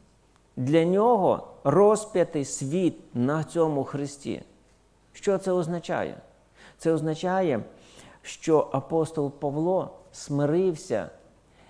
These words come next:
і підкорився волі Ісуса Христа.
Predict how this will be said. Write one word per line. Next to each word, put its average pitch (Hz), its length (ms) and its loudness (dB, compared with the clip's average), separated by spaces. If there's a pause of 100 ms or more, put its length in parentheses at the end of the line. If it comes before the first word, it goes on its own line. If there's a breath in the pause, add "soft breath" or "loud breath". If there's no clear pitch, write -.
(160 soft breath)
і 165 120 4
підкорився 165 1080 2 (340)
волі 185 540 2
Ісуса 156 600 -4
Христа. 131 600 -8